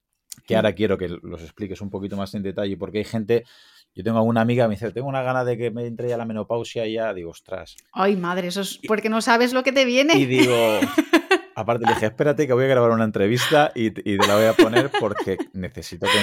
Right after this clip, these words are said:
Speaker 1: entiendas que, que, que el, que el
Speaker 2: Claro.
Speaker 1: estrógeno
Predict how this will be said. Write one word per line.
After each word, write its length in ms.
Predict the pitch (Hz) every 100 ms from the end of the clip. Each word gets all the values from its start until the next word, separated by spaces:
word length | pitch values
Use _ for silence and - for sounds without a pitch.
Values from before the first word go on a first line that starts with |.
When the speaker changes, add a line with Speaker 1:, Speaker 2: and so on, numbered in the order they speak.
| 98
Speaker 1:
entiendas 500 | - 101 104 131 127
que, 260 | - 110 - _
que, 320 | 85 85 -
que 120 | -
el, 60 | 85
que 80 | 85
el 60 | 170
Speaker 2:
Claro. 260 | 190 180
Speaker 1:
estrógeno 680 | 156 151 104 104 117 120 156